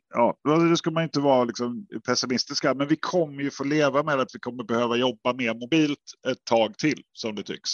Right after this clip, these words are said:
Eh, så att då är det ju att försöka, eh, fixa, liksom, de här små grejerna som ändå ger lite guldkant till tillvaron. Det, det,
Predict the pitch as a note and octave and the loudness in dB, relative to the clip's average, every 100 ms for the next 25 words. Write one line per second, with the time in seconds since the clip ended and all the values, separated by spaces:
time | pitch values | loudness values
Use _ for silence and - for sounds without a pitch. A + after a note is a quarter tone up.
0 | - A2 G#2 G#2 - C3+ C3 - - - | -6 0 2 2 2 0 -2 -6 -20 -20
1 | - - - _ _ - - _ - D3+ | -20 -20 -20 _ _ -20 -20 _ 2 4
2 | F3+ C#3+ D#3+ E3 - C#3+ - C3+ - - | 6 6 6 4 2 -2 0 0 -2 -2
3 | B2 A2+ - A#2+ A#2+ A2+ G#2 D3+ - - | -2 -2 -4 -4 -2 -4 -2 -4 -2 -4
4 | - D#3 D#3+ C#3 C#3 C3+ B2+ - - D3+ | -2 -2 -4 -6 -8 -6 -4 -6 -6 -4
5 | E3+ D#3+ D3+ C#3+ B2+ A#2 A2+ B2 B2+ B2 | -2 -2 -2 -2 -2 -4 -8 -8 -8 -4
6 | B2+ A#2 B2+ C#3+ - C3 D3+ C#3 - A#2+ | -4 -2 -2 -2 -4 -4 -2 -2 -4 -6
7 | G#2 - G2+ A#2+ A2+ G2+ F#2+ A2 B2 B2+ | -8 -12 -6 -4 -2 -4 -4 -2 0 0
8 | - B2 B2 B2 B2 G#2 | -2 -4 -2 -2 -2 -6